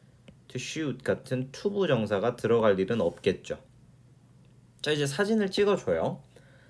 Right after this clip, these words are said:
자, 카메라는요, 자동적으로 뭐 합니까? 켜요.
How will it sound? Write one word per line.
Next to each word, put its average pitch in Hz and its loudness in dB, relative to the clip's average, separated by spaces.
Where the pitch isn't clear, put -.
자, 131 2
카메라는요, 160 2
자동적으로 160 0
뭐 107 4
합니까? 95 0
켜요. 147 2